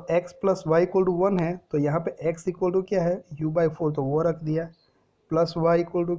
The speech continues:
क्या है, v by four, तो v by four रख दिया equal to one।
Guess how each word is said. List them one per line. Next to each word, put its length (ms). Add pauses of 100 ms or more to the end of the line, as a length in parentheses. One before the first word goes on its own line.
क्या 120
है, 80
v 480
by 100 (140)
four, 140
तो 240
v 160
by 180
four 240
रख 160
दिया 180
equal 320
to 160
one। 180